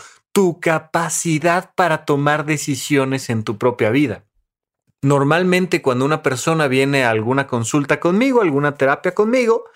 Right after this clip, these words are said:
me dice, "Oye, es que fíjate que me está pasando esto y esto y esto y esto y esto." Y le digo, "¿Y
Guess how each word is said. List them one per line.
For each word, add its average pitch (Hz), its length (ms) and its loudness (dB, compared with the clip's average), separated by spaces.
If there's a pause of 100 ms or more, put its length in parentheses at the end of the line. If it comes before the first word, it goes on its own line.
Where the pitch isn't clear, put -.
(280)
me 156 140 2
dice, 180 580 0 (420)
"Oye, 220 300 2
es 214 80 -4
que 226 100 -6
fíjate 233 380 0
que 208 80 0
me 196 80 0
está 214 240 -2
pasando 202 480 0
esto 196 420 0
y 180 160 0
esto 190 320 0
y 175 140 0
esto 180 320 -2
y 170 160 0
esto 165 260 -6
y 139 120 -6
esto." - 320 -14 (840)
Y 165 80 2
le 185 140 4
digo, 202 240 2
"¿Y 220 320 -2